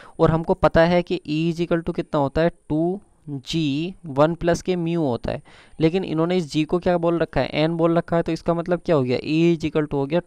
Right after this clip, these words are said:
टू एन वन प्लस के म्यू, ये हमारे पास हो गया। तो यही रिलेशन हमने रखा, E is equal to टू एन प्लस के म्यू। अब हमने क्या करा, ये जो हमारे पास ई की वैल्यू थी टू एन, इसको हमने पुट कर दिया इसकी जगह,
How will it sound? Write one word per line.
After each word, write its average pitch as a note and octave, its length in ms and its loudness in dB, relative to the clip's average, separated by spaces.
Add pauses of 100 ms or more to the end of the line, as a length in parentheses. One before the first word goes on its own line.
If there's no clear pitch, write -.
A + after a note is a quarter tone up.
टू E3+ 320 -2
एन C#3 360 -2 (380)
वन D3 260 2
प्लस D3 300 2
के F#3+ 140 0
म्यू, B2+ 280 -2 (180)
ये C#3+ 180 2
हमारे E3 280 2
पास F3 240 4
हो E3+ 80 0
गया। F3 160 -2 (260)
तो E3 80 0
यही D#3+ 340 2
रिलेशन F3 380 0
हमने E3+ 220 -2
रखा, D3 220 -2
E E3 340 0
is D3+ 60 -6
equal D3 240 -4
to F3+ 140 0
टू D3+ 160 0
एन D#3 160 -2
प्लस C#3 260 -4
के F#3+ 140 -4
म्यू। B2+ 280 -6 (320)
अब E3 100 6
हमने G3 240 0
क्या F#3+ 200 2
करा, D3 280 4 (260)
ये D3+ 100 4
जो F#3+ 140 2
हमारे F#3 220 0
पास G3 280 -2
ई D#3 100 -4
की F3+ 160 -2
वैल्यू D#3+ 260 2
थी F#3+ 100 -4 (120)
टू F3 180 4
एन, A#2+ 300 0
इसको - 240 -2
हमने G3 180 0
पुट F#3 240 -2
कर C#3+ 180 0
दिया F3 140 0
इसकी - 360 -6
जगह, A#2+ 300 -4